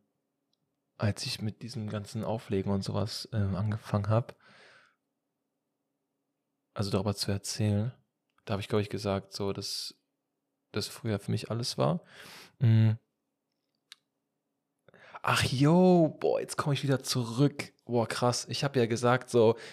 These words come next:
ich weiß ja grad selber nicht, was ich irgendwie überhaupt so machen will oder so, ne?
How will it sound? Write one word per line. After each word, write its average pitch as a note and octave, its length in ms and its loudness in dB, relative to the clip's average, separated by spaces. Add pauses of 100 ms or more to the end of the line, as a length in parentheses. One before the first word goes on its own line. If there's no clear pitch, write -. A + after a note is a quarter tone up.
ich - 160 -6
weiß B2 180 4
ja A2+ 80 2
grad G2+ 220 0
selber A2+ 340 4
nicht, G#2+ 180 -2
was - 160 -2
ich G2 200 -6
irgendwie G#2+ 260 -2
überhaupt F#2 300 -2
so - 280 -6
machen G2 440 -4
will - 100 2
oder - 200 -4
so, D#2+ 200 -4
ne? F#2 240 -2